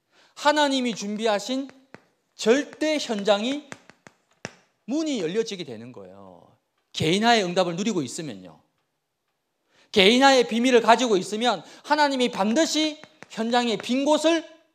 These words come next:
보여주시고 연결시켜주시고 찾게 하십니다. 그게 나의 현장이에요. 그럼 나의 현장이 열려지면 여기서 뭐 하면 됩니까?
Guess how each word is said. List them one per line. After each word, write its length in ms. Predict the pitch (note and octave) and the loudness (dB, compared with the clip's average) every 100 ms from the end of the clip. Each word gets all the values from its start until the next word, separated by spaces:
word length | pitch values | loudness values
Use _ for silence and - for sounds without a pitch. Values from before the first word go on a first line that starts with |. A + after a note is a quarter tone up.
| _ _ _ | _ _ _
보여주시고 920 | - F#3 A3+ G3 - G3 A3+ C4+ - - | -4 -2 -2 -4 -8 -4 -6 -6 -10 -2
연결시켜주시고 1080 | B3+ C4 A#3 - G3+ F#3+ G#3+ G#3+ C#4 - _ | 0 2 -2 -2 -8 -8 -8 -6 -6 -8 _
찾게 300 | - C#4 C4+ | -8 -8 -8
하십니다. 580 | G#3 - D#3+ G2+ D#2+ _ _ _ _ _ _ _ _ _ _ _ _ _ _ | -8 -10 -16 -20 -20 _ _ _ _ _ _ _ _ _ _ _ _ _ _
그게 580 | - D#3 E3+ E3 - _ _ | -8 -2 -2 -4 -12 _ _
나의 380 | A2+ C3 D#3 C3 | -10 -10 -10 -14
현장이에요. 460 | F2+ F#2 E2+ G2 _ _ _ _ _ | -20 -20 -20 _ _ _ _ _ _
그럼 160 | G3 F3+ | -2 6
나의 280 | A#3 B3 | 6 6
현장이 380 | A#3+ A3+ A#3 G3 | 2 0 -2 -2
열려지면 360 | D#3+ A#3 A#3 G#3 | 4 4 4 0
여기서 200 | A3+ A3 | -2 -2
뭐 160 | E3 D3 | 0 0
하면 120 | G3+ | 0
됩니까? 580 | G#3 F#3+ G#3 A#3+ B3+ | -2 0 0 -2 -4